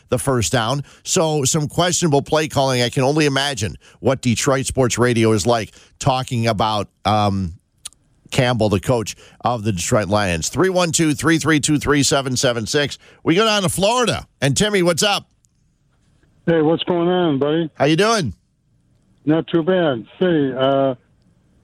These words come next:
Speaker 2: basically just looking at a couple of things. Number one, good teams just don't do silly things like the Bears did in defense today. So that's gotta be cleaned up big time.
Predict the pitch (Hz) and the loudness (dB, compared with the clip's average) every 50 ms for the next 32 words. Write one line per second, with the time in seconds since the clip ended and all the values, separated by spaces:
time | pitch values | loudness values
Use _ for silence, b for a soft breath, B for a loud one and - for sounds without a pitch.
0 | _ _ - 180 214 214 - - 165 - 160 151 147 135 127 151 151 143 - 160 | _ _ 0 0 0 0 -2 -4 -4 0 2 2 2 2 0 -2 -2 -2 0 0
1 | 165 156 - 156 151 143 143 135 131 131 123 131 127 110 - 165 156 143 151 139 | 0 0 0 0 0 2 2 2 0 0 -2 -6 -8 -4 -4 -4 -2 -2 -2 -4
2 | - - 139 131 123 113 104 120 143 151 147 143 131 131 135 143 147 143 135 123 | -2 -2 -2 0 0 0 0 0 0 0 0 -2 -2 0 0 0 0 0 -2 -2
3 | 123 117 107 110 - _ - 123 117 127 - 143 127 - 202 202 - - 185 180 | -2 -4 -6 -10 -16 _ -14 -12 -12 -12 -12 -10 -4 -2 -2 -2 -2 -2 -2 0
4 | 165 151 131 117 - 143 135 - - - 147 139 131 113 - - 135 131 123 110 | 0 -2 -2 -2 -2 -4 -4 -2 -2 -2 -2 -2 -2 -4 -2 0 0 0 0 -2
5 | - - 139 135 131 123 120 113 - 131 123 120 117 113 104 - - - _ _ | -2 -2 0 0 0 0 -2 -2 -2 0 0 2 2 0 0 -4 -8 -18 _ _
6 | _ _ _ _ _ - 139 131 120 - - 123 110 123 123 120 120 113 104 104 | _ _ _ _ _ -4 -2 -2 -2 -2 -4 -2 0 0 0 0 -2 -2 -2 0
7 | 117 117 113 113 107 110 113 113 101 - 120 110 107 107 - - - 110 104 107 | 0 2 2 0 0 2 0 0 0 0 0 0 0 -2 -4 -2 -2 0 0 2
8 | 107 107 107 101 _ _ _ _ _ _ _ - - 151 139 156 180 170 147 - | 0 0 -2 -4 _ _ _ _ _ _ _ -4 -2 0 2 2 0 0 -4 -4
9 | - 165 147 143 131 113 123 127 120 - - - 139 131 123 120 120 117 107 - | -4 -2 -2 -2 -2 0 -2 -2 -2 -2 -2 0 2 2 2 2 2 0 -2 -2
10 | - 123 120 104 - - 127 120 113 110 110 107 | -2 -2 -2 -4 -6 -4 -2 0 2 2 2 0